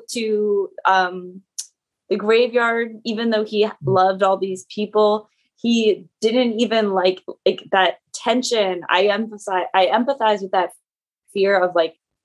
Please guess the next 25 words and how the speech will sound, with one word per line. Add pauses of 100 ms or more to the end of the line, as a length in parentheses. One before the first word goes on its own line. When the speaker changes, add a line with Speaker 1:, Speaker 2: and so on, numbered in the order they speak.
(100)
Speaker 1:
wasting
your
life
or
whatever,
that
Speaker 2:
Mm.
Speaker 1:
feeling (200)
comes
up,
that
feeling
that
comes
up, (440)
I
can
feel
that, (140)
I
can (240)
understand
that
jealousy. (460)
Um,